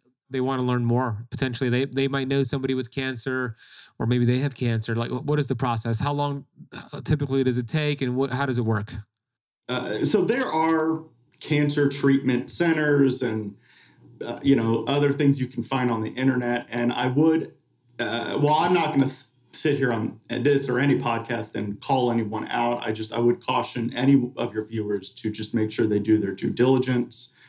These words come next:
Speaker 2: do their research.
Speaker 1: What should they look out for? What, what, what should, what are some red flags?
Speaker 2: Well, um, I like to, I, and actually I did write a, a blog about this, and so I could maybe share that with you after. But a few red flags are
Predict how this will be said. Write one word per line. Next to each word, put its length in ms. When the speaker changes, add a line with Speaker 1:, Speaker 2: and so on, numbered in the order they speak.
Speaker 2:
do 120
their 120
research. 720
Speaker 1:
What 180
should 120
they 100
look 220
out 160
for? 260
What, 180
what, 180
what 160
should, 180
what 100
are 80
some 160
red 180
flags? 440
Speaker 2:
Well, 720
um, 600
I 200
like 260
to, 220
I, 100
and 360
actually 240
I 40
did 200
write 200
a, 260
a 240
blog 360
about 340
this, 240
and 160
so 180
I 120
could 240
maybe 260
share 240
that 180
with 200
you 80
after. 260
But 160
a 40
few 200
red 240
flags 400
are 420